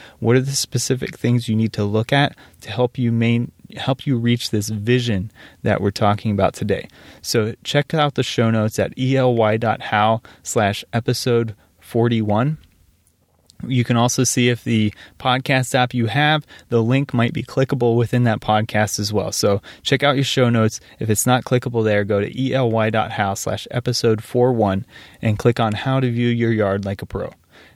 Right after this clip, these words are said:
Over in the show notes, I also have a link to today's plant, the Allium Valenium. It's a great plant. Also, the next piece, I'm considering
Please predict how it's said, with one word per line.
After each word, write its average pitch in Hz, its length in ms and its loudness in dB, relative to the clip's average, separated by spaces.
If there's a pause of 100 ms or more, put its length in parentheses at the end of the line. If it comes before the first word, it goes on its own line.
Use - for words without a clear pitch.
Over 127 200 2
in 156 60 2
the 147 100 2
show 127 220 0
notes, 123 220 2
I 101 80 2
also 117 260 2
have 123 180 2
a 120 40 0
link 113 340 2
to 113 220 0
today's 110 400 0
plant, 131 380 0 (240)
the - 140 -10
Allium 123 640 2
Valenium. 123 640 2 (500)
It's - 80 -10
a 113 40 -8
great 120 260 0
plant. 120 360 0 (640)
Also, 170 520 0 (800)
the 117 100 -2
next 156 400 0
piece, 120 400 -2 (920)
I'm 147 160 2
considering 139 760 2